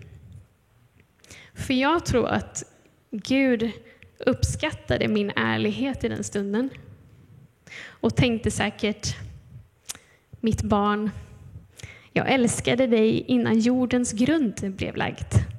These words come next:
Jag har tålamod med dig." Det är som när våra egna barn föds.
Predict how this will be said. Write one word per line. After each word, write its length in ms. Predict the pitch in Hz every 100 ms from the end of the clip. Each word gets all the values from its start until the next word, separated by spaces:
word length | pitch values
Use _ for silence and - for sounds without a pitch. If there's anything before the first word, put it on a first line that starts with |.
| - - - _ _ _ _ _
Jag 80 | -
har 120 | -
tålamod 760 | 214 - 269 214 202 220 269 226
med 140 | 190
dig." 300 | - - 214 - - _ _ _ - _ _ _ _ - - - _ _ _ _ _ _ _ _ - - _ - _ _
Det 100 | 240
är 40 | 254
som 240 | 320 294
när 100 | 262
våra 240 | 240 220
egna 340 | - 233 233 277
barn 280 | 254 - 220
föds. 640 | - 220 226 233 - -